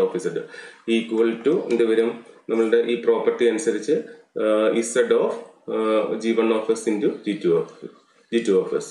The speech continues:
That is Z of, uh, G one of S എന്താ? one divide by S plus one into one divide by S plus two വരും. Okay, Z of one വരുന്നത്. ഇപ്പൊ എന്ത് ചെയ്യണം?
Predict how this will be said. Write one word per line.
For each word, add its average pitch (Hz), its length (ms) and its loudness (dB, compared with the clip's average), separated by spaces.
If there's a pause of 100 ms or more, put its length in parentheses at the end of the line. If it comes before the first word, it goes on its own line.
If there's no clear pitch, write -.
(220)
That 110 220 2
is 160 80 -4 (760)
Z - 20 -8 (320)
of, 165 120 0 (680)
uh, 117 200 2
G 117 240 0
one 123 160 2
of 123 100 -2
S 120 160 0
എന്താ? 117 200 2 (140)
one 110 120 2 (100)
divide 113 400 0
by 127 120 4 (540)
S - 120 -14
plus 113 320 0
one - 200 0 (500)
into 107 280 2 (280)
one 107 120 2 (100)
divide 104 420 -2
by 113 100 2 (600)
S - 140 -8
plus 104 260 0
two 73 140 -4
വരും. - 180 -8 (300)
Okay, - 180 0 (160)
Z 120 180 2
of 113 260 0
one 98 180 0
വരുന്നത്. 87 340 -2 (1080)
ഇപ്പൊ 131 120 2
എന്ത് 131 200 2
ചെയ്യണം? 117 280 2